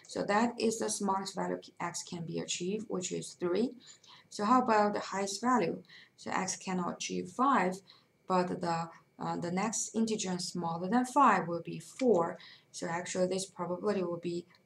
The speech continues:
lowest value is three, highest value X can be achieved will be four, and then you close the parentheses and push enter. So this will be the probability for,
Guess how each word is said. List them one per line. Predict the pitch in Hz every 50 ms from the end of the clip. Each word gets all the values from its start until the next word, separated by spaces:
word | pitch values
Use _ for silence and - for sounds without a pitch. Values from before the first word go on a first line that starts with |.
| _ -
lowest | 175 175 175 185 214 233 233 226 - - -
value | - 180 175 175 185 190 190 202 - -
is | - 170 170 - -
three, | - 175 170 180 214 233 247 - - - - - _ _ _ _
highest | - 185 190 185 185 180
value | 180 180 180 185 185
X | 185 175 180 185 -
can | - - 175 165
be | 160 175 170
achieved | 160 165 160 - 180 180 185 190 -
will | - 170 170 170
be | - 170
four, | 170 - - 330 302 254 202 180 180 180 - - - - - _
and | - 185 175 175
then | 170 170 175
you | 175
close | 175 - 190 190 185 180
the | - -
parentheses | - - 269 277 269 247 247 - 196 196 220 - - - - _ _ _ _ _ _
and | - 180 180 185 180
push | - - 254 247 - -
enter. | 302 320 - - 165 - 156 - - - - - _ _
So | - 190
this | 185 180 196 226 226 - -
will | - 190 208 208 208
be | 220 226
the | 226 220
probability | - 214 214 214 208 208 214 240 233 214 - 190 180 - - _ _ - _ _ _
for, | - - - 190 180 175 175 175 175 180 185 185